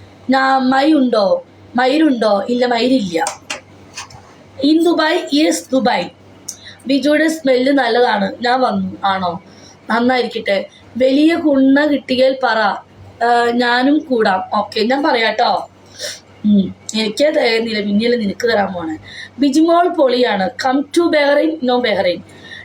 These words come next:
ഡിയർ, രണ്ട് പെക്ക് അടിക്കൂ. സോറി ഹബീബി.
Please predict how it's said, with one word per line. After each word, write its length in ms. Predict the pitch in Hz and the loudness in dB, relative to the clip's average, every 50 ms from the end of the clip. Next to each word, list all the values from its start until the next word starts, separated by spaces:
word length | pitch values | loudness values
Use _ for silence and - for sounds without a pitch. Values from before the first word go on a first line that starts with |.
| - - 233 | -6 -2 0
ഡിയർ, 240 | 269 285 302 302 294 | 2 4 2 2 2
രണ്ട് 300 | 285 262 254 269 269 320 - | 2 0 0 0 0 2 0
പെക്ക് 240 | 285 254 - - 262 | 0 0 0 0 -2
അടിക്കൂ. 340 | 254 208 202 - - 240 254 | -2 -2 -4 -8 -6 -6 -6
സോറി 680 | - - - 320 311 302 294 294 302 277 240 208 208 | -6 -4 -2 2 2 4 4 4 2 2 0 -2 -2
ഹബീബി. 720 | 202 247 240 208 269 285 285 247 247 254 233 214 - - | -2 -2 -2 0 0 0 0 0 0 -2 -2 -2 -6 -8